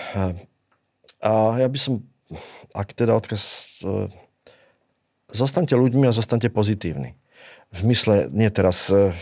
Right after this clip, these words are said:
aby som vytiahol teda to rúško, čo tu mám skryté niekde,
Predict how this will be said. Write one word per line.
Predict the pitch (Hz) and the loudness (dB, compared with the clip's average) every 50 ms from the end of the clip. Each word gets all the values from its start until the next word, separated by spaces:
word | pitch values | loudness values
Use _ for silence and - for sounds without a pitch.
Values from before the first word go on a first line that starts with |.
| - - - | -14 -12 -8
aby | 90 90 92 87 90 92 98 | -6 -4 -2 -4 -2 -4 -4
som | - - 95 | -4 -2 -4
vytiahol | 95 92 92 82 85 90 - - 101 98 98 95 | -4 -4 -6 -8 -10 -10 -6 -4 -2 -2 -2 -2
teda | - 101 95 104 | -2 -2 -2 -2
to | 95 - - 107 | -2 -2 -6 -8
rúško, | 101 107 104 - - - | -6 -6 -6 -6 -4 -6
čo | 107 - - 104 104 104 | -6 -4 -4 -6 -6 -8
tu | _ - 104 | _ -6 -2
mám | 101 104 101 | 0 0 0
skryté | 104 - - 113 107 104 113 | -2 -2 -2 -2 0 2 2
niekde, | 107 107 107 107 110 113 127 143 | 2 4 2 2 2 2 2 0